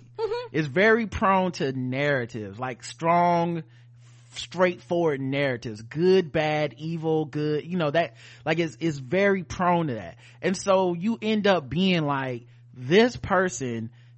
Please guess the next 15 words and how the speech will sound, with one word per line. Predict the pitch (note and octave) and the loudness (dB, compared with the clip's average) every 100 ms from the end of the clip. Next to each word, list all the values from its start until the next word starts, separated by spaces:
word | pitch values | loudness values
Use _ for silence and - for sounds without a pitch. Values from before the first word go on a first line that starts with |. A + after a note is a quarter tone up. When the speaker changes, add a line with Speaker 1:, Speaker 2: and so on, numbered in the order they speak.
| B2 | -8
Speaker 2:
diabolically | A#2+ C#3+ F3 E3 A#2 D3+ D#3 D3+ - B2+ A2+ G#2+ - - - - | -2 0 2 0 -2 -4 -2 -2 -4 -8 -8 -10 -14 -20 -20 -6
did | D3+ C#3+ - | -2 -2 -4
this | C#3 C3+ | -6 -8
thing, | - C#3+ C3+ G2 E2+ F#2+ - - | -8 -4 -4 -6 -14 -18 -20 -10
and | C#3+ C#3+ | -6 -4
this, | D#3 C#3+ - - | -2 -4 -8 -4
this | D3+ E3+ | -2 0
is | E3 | 0
all | F#3 E3+ | 0 -2
a | |
conspiracy | - D3 - E3 D#3 C#3 C3 | -4 -8 -2 0 0 -2 -6
to | A#2 | -8
get | G#2+ D3+ D#3+ | -6 -6 -6
to | |
this," | B2+ A2+ C3 - | -8 -4 -6 -6